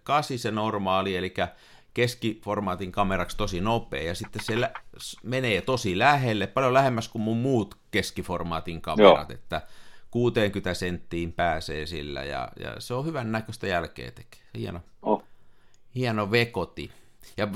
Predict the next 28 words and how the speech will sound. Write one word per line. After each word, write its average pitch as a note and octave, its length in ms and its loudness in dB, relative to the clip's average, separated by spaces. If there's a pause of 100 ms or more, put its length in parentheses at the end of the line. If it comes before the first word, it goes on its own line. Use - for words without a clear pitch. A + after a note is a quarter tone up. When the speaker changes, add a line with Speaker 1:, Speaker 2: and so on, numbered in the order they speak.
Speaker 1:
vähän D#3 260 10
siinä C3 280 2
mua C#3 240 6
viehättää C3+ 520 2
myöskin B2+ 320 -2
se, - 160 0
että A#2 180 -2
se G#2 100 -2
on G2 80 0
vähän A2+ 200 0
temperamenttinen, F2 1000 -2
että G2+ 200 -6
nyt G#2 100 -2
sille G#2 160 0
tosiaan, A2+ 440 0
kun A2 220 -4
panee A#2 240 4
uuden A#2+ 340 2
filmin, G#2+ 420 0
niin G2 80 -2
sille G2 160 -6
täytyy A2 280 2
antaa G#2+ 320 4
nyrkkiä, A2+ 640 2
että F#2 180 -6
se F#2+ 120 -2
filmilaskuri F2 840 -4
nollaantuu. E2 720 -6